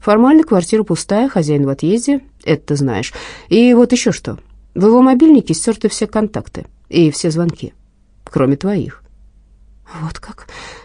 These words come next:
Стало быть, тот, кто его убил, знает обо мне?» «Выходит, что так. Но если бы он хотел тебя убить,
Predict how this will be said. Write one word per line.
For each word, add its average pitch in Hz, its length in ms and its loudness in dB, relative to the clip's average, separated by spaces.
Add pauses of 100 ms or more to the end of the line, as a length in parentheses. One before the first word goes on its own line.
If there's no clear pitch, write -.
Стало 185 320 0
быть, 185 160 -2 (180)
тот, 180 140 -4
кто - 240 -6
его 175 180 0
убил, 175 380 0 (200)
знает 196 420 -4
обо 135 160 -12
мне?» - 220 -14 (520)
«Выходит, 175 400 2
что - 180 -6
так. - 360 -12 (340)
Но 165 100 2
если 175 160 0
бы 180 140 0
он 175 80 2
хотел 175 320 -2
тебя 151 340 -2
убить, 202 280 -2